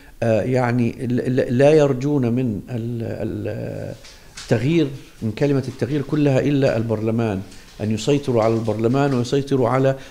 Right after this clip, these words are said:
ما يستطيعون من أجهزة الحكم، بغض النظر عن الإسلام أو غير الإسلام أو كذا. وأنا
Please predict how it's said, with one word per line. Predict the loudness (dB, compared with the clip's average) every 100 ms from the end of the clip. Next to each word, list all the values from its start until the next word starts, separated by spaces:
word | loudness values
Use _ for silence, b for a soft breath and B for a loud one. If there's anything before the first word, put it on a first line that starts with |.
| B
ما | 2 4
يستطيعون | 2 -2 0 0 2
من | 0
أجهزة | -2 -2 -2 -2 -4
الحكم، | -4 -6 -2
بغض | -2 -2 -2
النظر | -2 -2 0 0
عن | 0 -2 -4 B B B -4 -2
الإسلام | -2 -4 2 4 4 2
أو | 0
غير | 0
الإسلام | -2 -4 -2 0 0
أو | -2
كذا. | 0 2
وأنا | 4 4 4 2